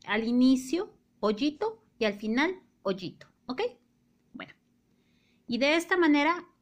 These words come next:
vamos a hacer lo que sería la vuelta dos del motivo, y es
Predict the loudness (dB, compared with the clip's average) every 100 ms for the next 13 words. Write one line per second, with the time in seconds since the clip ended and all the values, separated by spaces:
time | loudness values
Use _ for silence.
0 | -4 0 0 0 -2 -4 -8 -4 -2 -2
1 | -4 _ _ _ _ _ -4 -2 0 0
2 | 0 2 2 2 2 2 0 0 0 0
3 | 0 -2 -2 -4 -2 -4 -6 -6 -2 0
4 | 0 -2 -8